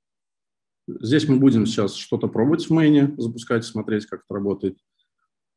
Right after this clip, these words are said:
Э, и вот заготовочка в виде, э, списка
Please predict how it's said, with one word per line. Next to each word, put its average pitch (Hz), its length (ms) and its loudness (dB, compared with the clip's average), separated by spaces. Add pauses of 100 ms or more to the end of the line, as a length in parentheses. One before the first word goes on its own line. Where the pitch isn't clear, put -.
(300)
Э, - 60 -10 (600)
и 139 120 2
вот 127 260 0
заготовочка 117 680 -2
в 104 260 -6
виде, 104 380 -4 (560)
э, 95 500 -8 (640)
списка 147 640 -4